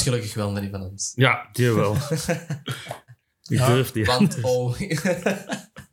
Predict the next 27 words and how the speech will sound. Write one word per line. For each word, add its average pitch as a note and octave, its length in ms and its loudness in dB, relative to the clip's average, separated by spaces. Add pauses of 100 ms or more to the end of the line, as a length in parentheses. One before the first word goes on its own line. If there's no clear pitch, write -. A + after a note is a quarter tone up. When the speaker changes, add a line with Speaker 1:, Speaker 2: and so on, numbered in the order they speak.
(1900)
Speaker 1:
Eh, D3 500 2
ja, C3+ 520 0 (100)
ik, C#3+ 240 -14
ik C3+ 120 -20
weet D3+ 160 2
dat E3 260 -4 (120)
deze C3+ 320 2
concept C#3+ 460 2
ook E3 100 -2
aan E3 60 2
het D3 120 2
veranderen D3 380 0
is D#3+ 200 0
van D3+ 200 -2
de C#3+ 380 -2 (420)
podcast, D#3+ 800 -2
eh, D3 440 0 (1000)
afwaspodcast, E3 880 -2
dat D3+ 140 -2
die C#3+ 160 0
zelfs B2+ 340 2
langer C3 400 2
is, E3+ 160 -2
net F3+ 240 -2
tegenwoordig, F#3 560 -4
die F3 120 -4
podcast. G3 800 -6